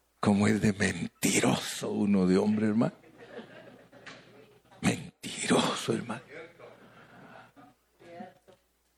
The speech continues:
Mire, sí, sí, es que esto es tremendo. A veces veo programas documentales y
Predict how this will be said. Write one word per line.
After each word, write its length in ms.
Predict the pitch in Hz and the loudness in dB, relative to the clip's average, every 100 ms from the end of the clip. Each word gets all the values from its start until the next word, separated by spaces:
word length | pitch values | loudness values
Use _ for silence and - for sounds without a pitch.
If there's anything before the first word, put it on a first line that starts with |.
| _ _ _ _ _ _ _ - | _ _ _ _ _ _ _ 2
Mire, 240 | 117 95 | 2 2
sí, 280 | - 95 - | -4 -4 -4
sí, 240 | - - - _ _ _ - | -10 -10 -16 _ _ _ -4
es 180 | 120 | -2
que 100 | - | 0
esto 180 | 139 - | -2 0
es 100 | 123 | 0
tremendo. 640 | - 95 - - 90 95 101 - - | 0 -2 0 0 2 2 0 -2 0
A 80 | 98 | 0
veces 440 | 101 113 117 92 | 2 2 0 0
veo 260 | 101 107 104 | 4 4 4
programas 600 | 101 95 98 101 107 98 | 4 4 4 4 2 2
documentales 1080 | 98 - 101 92 85 - 95 92 101 104 - | 0 2 0 2 -2 -2 -2 -2 -2 -4 -4
y 180 | 98 | -6